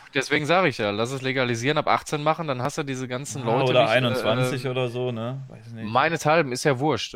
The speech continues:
Speaker 1: Äh, dann hast du aber die ganzen Leute nicht, die da irgendwie im Park rumstehen und die Kids sich denken so, „Oh, das ist gerade cool, weil Capital Bra das auch macht“, oder was auch
Speaker 2: Nee,
Speaker 1: immer
Speaker 2: der macht
Speaker 1: und
Speaker 2: Tilidin.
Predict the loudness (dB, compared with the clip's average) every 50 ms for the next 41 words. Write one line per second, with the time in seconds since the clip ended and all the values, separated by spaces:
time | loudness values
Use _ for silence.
0 | -8 -6 -4 -4 -4 -4 -4 -4 -2 0 0 0 0 0 -2 -2 -2 -2 -4 -6
1 | -6 -6 -8 -4 -2 0 0 -2 -2 -4 -4 -4 -6 -6 -6 -6 -2 0 0 0
2 | 2 0 -2 -4 -4 -6 -6 -4 -4 -4 -6 -2 0 2 2 2 2 0 -2 -2
3 | -2 -2 0 0 2 2 0 -2 -4 -6 -6 -8 -8 -6 -4 -4 -4 -4 -6 -6
4 | -2 -2 -2 -2 -2 -4 -2 0 2 4 6 6 6 4 4 0 -2 -6 -2 2
5 | 2 2 2 0 -2 -4 -2 0 2 2 2 4 2 2 2 2 -2 -2 -2 -4
6 | -2 0 -2 0 0 2 4 6 6 6 6 6 4 2 2 4 6 6 6 4
7 | 4 2 2 2 2 2 4 6 6 6 6 4 2 2 4 4 4 4 2 4
8 | 6 8 8 8 8 8 6 2 0 -2 -2 0 0 0 -2 -2 -2 -2 0 -2
9 | -2 -6 -8